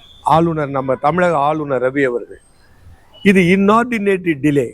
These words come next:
அது மட்டுமல்ல, மக்களால் தேர்ந்தெடுக்கப்பட்ட சட்டமன்றத்தில் மெஜாரிட்டி பெரும்பான்மையாளரால் ஏற்றுக்கொள்ளப்பட்டு அது பாஸ் செய்யப்பட்டு நிறைவேற்றப்பட்ட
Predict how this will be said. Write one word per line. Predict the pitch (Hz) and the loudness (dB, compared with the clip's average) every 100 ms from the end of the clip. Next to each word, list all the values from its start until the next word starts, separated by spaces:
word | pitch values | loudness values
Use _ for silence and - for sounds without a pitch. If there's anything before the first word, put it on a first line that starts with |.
| _ _ _ - | _ _ _ -2
அது | 147 156 | 0 2
மட்டுமல்ல, | 156 190 202 170 139 127 110 _ _ - - - | 0 2 2 2 0 -2 -10 _ _ -20 -20 -2
மக்களால் | 127 147 - 190 214 233 226 | 2 2 2 -2 0 -4 -2
தேர்ந்தெடுக்கப்பட்ட | 190 190 214 185 185 180 160 156 - 170 190 - _ _ _ - | -2 0 -2 -4 -2 -2 -2 -4 0 -2 -2 -10 _ _ _ -6
சட்டமன்றத்தில் | - 151 - 214 202 175 175 - 180 208 247 - - - - - - | 0 0 0 -2 -2 -2 -4 0 0 0 -6 -14 -20 -20 -20 -10 2
மெஜாரிட்டி | 156 156 196 202 185 147 165 123 - | 2 4 2 2 -2 -4 -4 -6 -8
பெரும்பான்மையாளரால் | - 151 180 185 185 180 165 165 165 202 247 226 _ _ _ _ _ _ - | -2 0 2 2 0 -2 0 0 0 -4 -8 -14 _ _ _ _ _ _ 0
ஏற்றுக்கொள்ளப்பட்டு | 170 190 190 185 175 165 143 143 - 175 262 - _ _ _ - - - | 4 4 2 0 0 0 -2 -6 -2 -2 -2 -8 _ _ _ -20 -10 0
அது | 180 170 | 2 2
பாஸ் | 127 160 208 202 | 2 0 0 0
செய்யப்பட்டு | 185 160 165 147 | -2 -2 -2 -4
நிறைவேற்றப்பட்ட | 143 151 196 202 175 170 160 156 | 0 0 0 -2 -2 -4 -4 -4